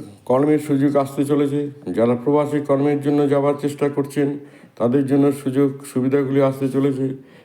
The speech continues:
যারা আমদানি রপ্তানি ব্যবসার সঙ্গে যুক্ত, তাদের সময়টা ভালো হতে চলেছে।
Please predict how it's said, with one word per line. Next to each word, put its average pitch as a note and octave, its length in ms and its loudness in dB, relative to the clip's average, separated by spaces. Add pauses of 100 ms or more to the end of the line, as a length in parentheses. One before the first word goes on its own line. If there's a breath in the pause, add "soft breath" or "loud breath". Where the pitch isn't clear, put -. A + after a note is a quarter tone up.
(140 loud breath)
যারা B2+ 280 2
আমদানি C#3 400 4
রপ্তানি C3+ 480 0
ব্যবসার B2+ 500 2 (120)
সঙ্গে B2+ 200 -2
যুক্ত, C3+ 480 -2 (340 loud breath)
তাদের A#2+ 280 2
সময়টা B2+ 440 0
ভালো A#2 300 0
হতে B2 180 -2
চলেছে। B2+ 420 -2